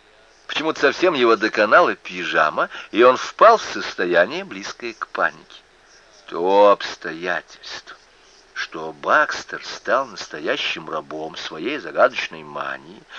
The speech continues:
и даже не потрудился одеться прилично перед тем, как отправиться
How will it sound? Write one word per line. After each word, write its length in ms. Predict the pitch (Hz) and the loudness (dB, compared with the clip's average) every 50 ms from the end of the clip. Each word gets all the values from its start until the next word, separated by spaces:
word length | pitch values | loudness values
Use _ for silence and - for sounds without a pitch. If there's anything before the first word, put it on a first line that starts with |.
| - - - | -16 -16 -12
и 160 | - 92 101 101 | -6 -4 -4 -2
даже 400 | 92 92 123 135 113 90 90 90 | 4 6 6 6 6 4 0 -4
не 160 | 90 92 95 | -4 -6 -6
потрудился 800 | - 107 98 - - 95 92 87 113 151 143 - - - 87 85 | -4 -6 -6 -6 -6 -8 -8 -6 -6 -8 -8 -6 -4 -2 0 0
одеться 760 | 82 82 78 78 82 85 82 80 - - - - - 156 226 | 0 -2 -6 -8 -8 -8 -8 -8 -8 -12 -14 -8 -4 -4 -4
прилично 760 | 220 - - 247 247 240 240 247 196 - - - - 170 - - - - - _ | -4 -6 -10 -10 -8 -8 -8 -6 -6 -6 -6 -2 0 0 0 0 -4 -10 -16 _
перед 380 | - 175 180 165 160 156 147 _ | 2 2 4 4 4 2 0 _
тем, 300 | - - 147 147 117 104 | -6 -2 -2 -2 0 2
как 240 | - 131 123 - | 0 0 2 4
отправиться 760 | 135 131 135 - - - 131 131 113 110 107 - - - 120 | 2 2 2 0 -2 4 4 4 4 4 0 -6 -8 -8 -8